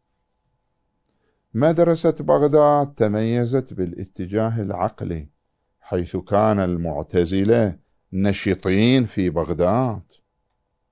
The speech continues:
ومدرسة قم اتسمت بالاتجاه النقلي والحديث.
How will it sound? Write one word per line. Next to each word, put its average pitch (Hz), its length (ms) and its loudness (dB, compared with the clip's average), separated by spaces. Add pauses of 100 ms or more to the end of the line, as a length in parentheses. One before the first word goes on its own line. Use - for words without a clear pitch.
(880)
ومدرسة 175 880 6
قم 165 680 4 (1040)
اتسمت 131 840 2
بالاتجاه 107 1040 2
النقلي 98 800 -2 (760)
والحديث. 85 640 -10